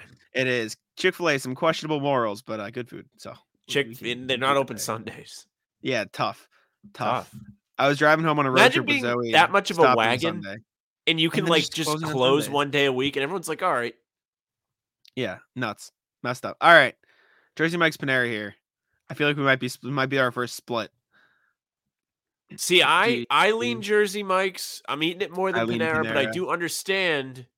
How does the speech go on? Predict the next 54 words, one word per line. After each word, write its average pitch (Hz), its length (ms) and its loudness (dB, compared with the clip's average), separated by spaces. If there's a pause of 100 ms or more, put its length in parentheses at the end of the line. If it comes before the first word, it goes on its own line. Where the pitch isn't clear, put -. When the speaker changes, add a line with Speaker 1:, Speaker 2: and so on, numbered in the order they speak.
(640)
Speaker 2:
that 127 140 -2
Panera 131 360 0
is 107 180 -4
a 101 60 -6
quality 101 420 2
establishment. 90 680 -6
There, 131 140 2
Speaker 1:
Mine's 170 180 8
Speaker 2:
make 151 140 4
Speaker 1:
the 151 60 2
Speaker 2:
no 139 60 2
Speaker 1:
same 165 140 2
Speaker 2:
mistake 143 200 2
Speaker 1:
thing. 139 140 0
Speaker 2:
about 101 220 0
it. - 80 -20 (400)
Speaker 1:
Mine's 156 200 0
the - 60 -12
same 175 140 -4
thing. 139 180 -6
I, 139 320 0
I 143 520 2
like 139 340 -6
both, 135 320 -6
but - 100 -8
I 120 140 -4
eat 131 160 -12
Panera 120 300 -8
a 113 40 -8
lot 113 220 -10
more, 104 200 -12
so 113 140 -12
I, 104 280 -10
I 107 60 -10
prefer 92 480 -16
it. - 80 -20 (1120)
Speaker 2:
This 120 120 -6
is - 60 -6
Speaker 1:
What's 190 140 -4
Speaker 2:
a - 20 -10
Speaker 1:
your 196 100 2
argument 151 380 0
Speaker 2:
catastrophe. 120 220 -8
Speaker 1:
for, - 40 -20 (140)
what's 165 180 -4
your 196 120 0
argument 151 300 4
for 143 60 -10
Jersey 120 220 -10
Mike's? 113 300 -14
Like, 117 180 -6
well, 110 180 -10
pitch - 280 -6
me. 73 180 -20